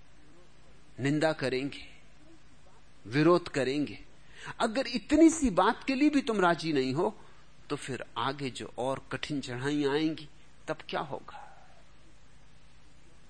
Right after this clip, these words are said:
योग प्रीतम, आशीष झेलने की तैयारी दिखाओ, झोली फैलाओ, और वो तुम्हारा मैं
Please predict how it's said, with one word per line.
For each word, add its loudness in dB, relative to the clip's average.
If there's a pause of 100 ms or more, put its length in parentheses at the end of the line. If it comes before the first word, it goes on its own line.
(2500)
योग -2
प्रीतम, -6 (2250)
आशीष -2
झेलने -2
की -6
तैयारी 0
दिखाओ, -4
झोली -6
फैलाओ, -6 (1900)
और -2
वो -4
तुम्हारा 0
मैं 2